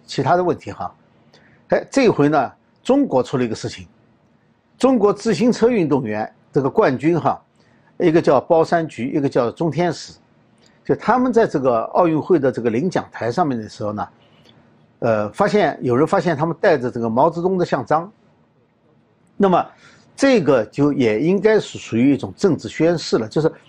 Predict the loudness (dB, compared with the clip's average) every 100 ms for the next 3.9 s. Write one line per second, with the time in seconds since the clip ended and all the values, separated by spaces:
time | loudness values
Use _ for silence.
0 | -2 0 2 2 2 0 2 2 4 2
1 | 2 -4 _ 0 0 0 -2 -2 -2 -4
2 | -12 -8 -6 -4 -2 -2 -4 -6 _ _
3 | _ -6 0 0 0 -2 -2 -2 -6